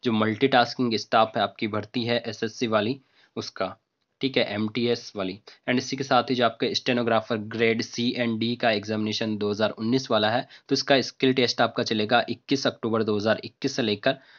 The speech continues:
बाईस अक्टूबर दो हज़ार इक्कीस तक, ठीक है। तो आप सब ये देख लीजिएगा, ऑफिशियल एग्जाम, ऑफिशियल वेबसाइट पर भी आपको मिल जाएगा। And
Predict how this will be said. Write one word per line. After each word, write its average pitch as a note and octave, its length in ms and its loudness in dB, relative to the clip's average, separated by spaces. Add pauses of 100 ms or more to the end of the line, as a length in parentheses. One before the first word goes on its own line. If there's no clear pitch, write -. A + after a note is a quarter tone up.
(120)
बाईस G#2+ 260 2
अक्टूबर A#2 360 0
दो A2 140 -2
हज़ार B2 300 2
इक्कीस - 340 -6
तक, F#2+ 160 -2 (300)
ठीक C#3+ 140 2
है। D3 60 4
तो C#3 100 4
आप B2+ 160 4
सब B2 160 -6
ये A#2+ 140 0
देख A2+ 320 -4
लीजिएगा, A#2 420 2
ऑफिशियल A#2 580 -2
एग्जाम, A2 440 -2 (120)
ऑफिशियल A#2 400 -2
वेबसाइट G#2+ 440 0
पर G#2 100 -2
भी G#2+ 140 -2
आपको - 260 -4
मिल A2+ 200 0
जाएगा। A#2+ 400 0 (560)
And G#2+ 360 -2